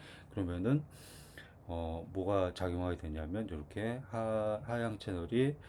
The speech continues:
작용하게 되는 겁니다. 네, 요렇게 됐죠. 네. 그래서, 아, 잠깐 여기 끊었다가 일, 일,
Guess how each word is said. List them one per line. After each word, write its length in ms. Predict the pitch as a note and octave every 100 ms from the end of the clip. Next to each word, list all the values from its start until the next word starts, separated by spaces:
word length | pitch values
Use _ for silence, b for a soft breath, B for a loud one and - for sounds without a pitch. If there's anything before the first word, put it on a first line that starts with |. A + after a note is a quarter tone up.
| B B B
작용하게 540 | - F2 E2 D2+ F#2+
되는 260 | A2 F2 D#2+
겁니다. 400 | C#2+ D#2 - - - -
네, 80 | - - -
요렇게 240 | F2 - - - - - - - -
됐죠. 280 | D#2+ - D2 -
네. 100 | - - B B B B B
그래서, 240 | - G2+ F#2 - -
아, 240 | F2+ E2+ E2
잠깐 340 | G#2 F#2+ A2+
여기 120 | F2+
끊었다가 680 | E2+ D#3+ D#3 - E2+ G2+ D#2 B B B B - -
일, 240 | B2 B2 - D3
일, 220 | C3+